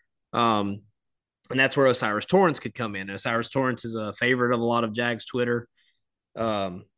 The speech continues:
you know, Louisiana guy, has been transplanted now, so he can claim rights to be a Florida boy also. Um, so he's a local guy that would fit in really, really well. Um, but the Jags do have question marks also at tackle. Cam Robinson's on a massive deal, but he's also coming off of an injury.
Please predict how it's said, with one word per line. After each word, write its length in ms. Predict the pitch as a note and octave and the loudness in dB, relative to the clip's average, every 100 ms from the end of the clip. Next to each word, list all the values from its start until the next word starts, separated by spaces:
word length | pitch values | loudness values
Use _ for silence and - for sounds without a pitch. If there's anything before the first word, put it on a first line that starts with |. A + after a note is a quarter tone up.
| _ | _
you 100 | B2 | -4
know, 120 | G#2 | -2
Louisiana 500 | G2+ B2 C3+ C3+ B2+ | 2 4 4 4 2
guy, 560 | B2 B2+ B2+ B2+ B2 B2 _ - | 2 2 2 0 -2 -4 _ -14
has 140 | G#2+ | -12
been 160 | G#2+ A2+ | -10 -8
transplanted 520 | C3 B2 - B2 A#2 | -2 -2 -2 -4 -2
now, 440 | A#2+ A#2+ A#2+ A#2 A2+ | 0 0 0 -2 -4
so 160 | A#2+ | -4
he 140 | A#2 A#2 | -6 -4
can 180 | A2 | -8
claim 500 | G#2+ B2+ A#2+ A#2 A2+ | -6 -2 0 0 0
rights 280 | A2+ A#2 - | 2 0 0
to 80 | A#2 | -4
be 80 | G#2+ | -4
a 40 | |
Florida 300 | - C#3 B2+ | 2 2 4
boy 240 | B2 B2+ C3 | 4 4 4
also. 640 | C3 B2+ C3+ B2+ C3 B2+ - _ _ _ _ _ | 4 2 2 4 2 0 -6 _ _ _ _ _
Um, 220 | G#2 G#2+ A2 | -8 -8 -6
so 120 | A2+ | -2
he's 200 | A#2 G#2+ | 0 0
a 40 | |
local 360 | A#2+ C#3 - C3+ | 2 4 2 0
guy 400 | C3+ C3+ C3+ B2+ | 2 2 0 -2
that 380 | A2+ A2 G#2+ - _ | -4 -4 -6 -12 _
would 320 | A#2+ A2+ G2 - | -6 -6 -6 0
fit 140 | C3 | 2
in 160 | A2+ G#2+ | 2 0
really, 280 | B2 C#3 C3+ | 2 4 4
really 240 | C3+ B2+ | 4 2
well. 540 | A#2+ B2+ B2+ B2+ A#2+ _ _ _ _ _ - | 2 2 0 -2 -6 _ _ _ _ _ -14
Um, 160 | A#2+ | -12
but 140 | A#2 A#2+ | -10 -8
the 60 | |
Jags 320 | B2+ D3+ D3 B2+ | -2 0 2 4
do 100 | D3 | 4
have 200 | C3 - | 2 2
question 300 | C#3 - C#3 | 0 0 -4
marks 200 | C3 C3 | -4 -4
also 280 | B2+ C3 G#2 | -6 -6 -6
at 120 | - | 0
tackle. 460 | C#3+ E3 F3+ F#3 | 2 2 4 0
Cam 340 | F3 C#3 C3 B2+ | 0 -2 -2 0
Robinson's 500 | B2+ C3 B2+ C3 B2+ | -2 -2 -6 -8 -8
on 120 | A2+ | -6
a 20 | |
massive 460 | A2 A#2+ B2 G#2 G2+ | -2 -2 -2 -4 0
deal, 200 | C#3 C#3+ | 2 2
but 100 | B2+ | 2
he's 120 | A#2 | 0
also 240 | A2+ - | -4 -6
coming 260 | G2+ A2+ A2 | -10 -8 -4
off 180 | A2 G#2 | -4 -6
of 100 | G2+ | -12
an 100 | F#2+ | -2
injury. 580 | D#3 D#3 E3 E3 D#3 | 0 4 4 4 4